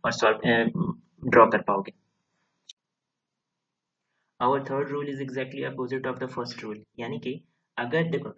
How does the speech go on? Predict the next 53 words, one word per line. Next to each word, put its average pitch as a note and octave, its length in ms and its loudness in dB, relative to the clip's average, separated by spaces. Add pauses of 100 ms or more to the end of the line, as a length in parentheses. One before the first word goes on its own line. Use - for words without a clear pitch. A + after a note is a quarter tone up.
फर्स्ट C3+ 220 -4
रूल D#3 100 -4
में D#3+ 140 -2
क्या D3+ 140 -4
था, D3 260 -6
एक - 200 -10
पैरेलल C3 440 0
रे D3+ 140 0 (220)
आ E3 200 6
रही A#2+ 220 0
थी, G#2 280 -10
इंसिडेंट D#3 460 0
हो B2+ 60 2
रही G#2+ 200 -4
थी, - 180 -16 (180)
यानी C3 160 -4
यहाँ B2+ 180 0
पे D3 100 -2
देखो B2 220 -2
ये B2 160 -2
रिफ्लेक्टेड B2+ 500 -2
रे A#2 100 0
ये A#2+ 180 -2
जा A#2 200 0
रही G2+ 220 -6
है, - 80 -16 (420)
लेकिन A#2+ 220 -4
फर्स्ट - 220 -2
रूल C#3+ 120 -4
में C#3 100 -10
क्या B2 140 -4
था, - 120 -8
अगर D#3+ 260 0
कोई E3 180 2
पैरेलल C#3+ 400 2
रे A2+ 120 -2
प्रिंसिपल B2 400 -4
एक्सिस C#3+ 240 -6
के D#3 120 -6
पैरेलल C3+ 400 -2
रे C#3+ 180 -2
आती C3+ 300 -4
है E3+ 100 -2
और - 260 -4 (300)
मिरर B2+ 280 -2
के D3 80 0
सरफेस - 360 -6
से D3 80 -4
इंसिडेंट B2+ 380 -6
हो-, A#2 160 -6
इंसिडेंट C3+ 360 -6
होती G#2 200 -8
है, G#2 80 -8